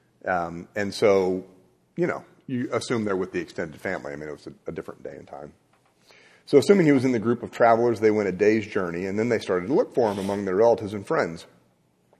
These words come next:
When they did not find him, they returned to Jerusalem, uh, to search for him. After three days, they found him in the temple, sitting among the teachers, listening to them and asking them questions, which is exactly what a Jewish boy of this age would do, right? This is a,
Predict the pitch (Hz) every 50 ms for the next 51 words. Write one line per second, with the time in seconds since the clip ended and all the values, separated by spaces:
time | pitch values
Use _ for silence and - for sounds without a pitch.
0 | _ _ _ _ - 117 117 120 123 139 127 123 113 - - - 117 131 139 127
1 | 117 104 101 98 98 92 92 - - 123 120 120 117 113 - - - - 98 90
2 | 90 90 98 117 117 117 - 123 120 120 117 117 - - - _ _ _ _ _
3 | _ - - - 95 92 90 - - - - - 95 - - - 135 139 135 -
4 | - - 123 123 117 117 113 110 113 117 - - - - 101 - 98 92 - 143
5 | 135 127 117 113 117 110 101 107 98 - 110 107 107 101 101 92 - - - 123
6 | 107 - 95 117 - - - - _ _ _ _ _ _ - - 117 110 113 110
7 | 110 104 101 101 95 87 - - 131 127 - 156 143 117 98 110 110 - - 117
8 | 113 107 - - 113 110 110 104 95 92 95 98 98 - - 101 98 95 95 90
9 | 98 - - - 120 120 - - 107 95 92 98 - 110 98 110 104 98 101 104
10 | 107 113 113 - - 113 107 104 104 101 92 104 107 104 95 - 101 - - -
11 | 101 98 101 95 92 90 92 87 - - 90 92 85 82 78 82 82 76 - -
12 | _ _ _ _ _ _ _ _ _ _ _ _ - - 85 - _ - 101 92
13 | - 104 95 90 104 80